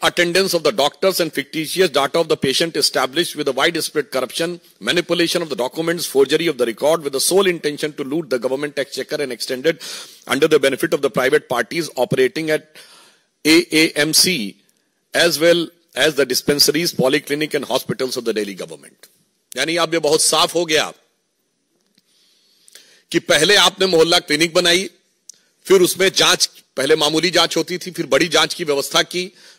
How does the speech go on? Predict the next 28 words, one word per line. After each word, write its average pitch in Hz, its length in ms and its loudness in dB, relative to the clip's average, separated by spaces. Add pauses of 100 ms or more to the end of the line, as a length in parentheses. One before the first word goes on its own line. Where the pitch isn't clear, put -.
(140)
फिर 196 160 6
वो 196 120 6
सब 202 220 2
आउटसोर्स 220 420 4
कर 151 180 0
दी। 156 200 -16 (580)
यानी 117 140 -8
कुछ-कुछ 120 420 -8
वैसा 123 260 -2
ही 135 300 -6 (380)
जैसा 110 220 -6
शराब 127 300 -2
घोटाले 113 340 -4
में 107 120 -10
हुआ 85 220 -16
था। - 260 -20 (720)
कदम-कदम, 123 640 -4 (320)
रफ्ता-रफ्ता 156 600 -2
बढ़ाते 135 360 -2
हुए 120 340 -2 (260)
और 170 200 4
फिर 175 500 2 (400)
उसमें 180 340 4
फेक - 720 0 (480)
पेशेंट्स 196 560 2
और 151 140 2
फेक 190 500 2
बिल 160 260 2